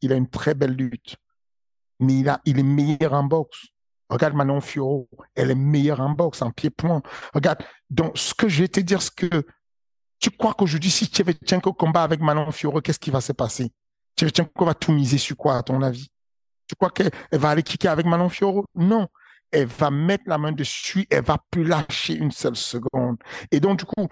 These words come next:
l'énergie que Manon Fiorot va perdre à se, à se débarrasser de, de, de Shevchenko va lui coûter à un moment donné.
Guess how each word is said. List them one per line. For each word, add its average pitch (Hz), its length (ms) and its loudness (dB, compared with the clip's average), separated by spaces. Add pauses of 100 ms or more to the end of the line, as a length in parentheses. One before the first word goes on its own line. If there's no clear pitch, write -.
(220)
l'énergie 175 580 2
que - 160 -2
Manon 170 280 2
Fiorot 156 280 0
va 151 140 2 (160)
perdre 175 400 0
à 127 100 -2
se, - 220 -6 (100)
à 127 140 2
se - 140 -2
débarrasser 147 760 0
de, 143 160 -2 (320)
de, 139 220 -2
de 131 200 2
Shevchenko 170 560 2
va 160 360 0 (200)
lui 147 140 -2
coûter - 640 -2
à 143 80 4
un 139 40 2
moment 143 300 0
donné. 143 320 -2